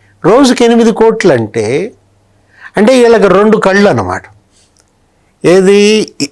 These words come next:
శాండ్ మాఫియా ఒక కన్ను, లిక్కర్ మాఫియా ఇంకో కన్నుగా వీళ్ళు యథేచ్ఛగా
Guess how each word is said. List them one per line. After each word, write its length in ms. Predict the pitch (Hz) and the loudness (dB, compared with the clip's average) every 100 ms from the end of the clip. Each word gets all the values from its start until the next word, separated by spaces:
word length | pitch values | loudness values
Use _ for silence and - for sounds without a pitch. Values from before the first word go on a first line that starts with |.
| - | -6
శాండ్ 340 | - 156 196 | -4 0 0
మాఫియా 480 | 202 202 - 208 208 | 0 -2 0 0 2
ఒక 220 | 202 196 | 0 -2
కన్ను, 420 | 208 208 240 339 - - - - | -2 0 0 -2 -6 -20 -20 -2
లిక్కర్ 320 | 180 196 233 214 | -2 0 0 0
మాఫియా 640 | 220 202 220 240 311 349 - 196 | 0 0 2 2 0 -2 -4 -2
ఇంకో 320 | 190 202 170 | 0 0 0
కన్నుగా 540 | - 185 208 196 226 | -2 0 0 2 2
వీళ్ళు 300 | 208 185 170 | 2 2 2
యథేచ్ఛగా 920 | 147 143 160 220 220 - 214 220 226 | 2 2 2 0 -2 -2 0 2 0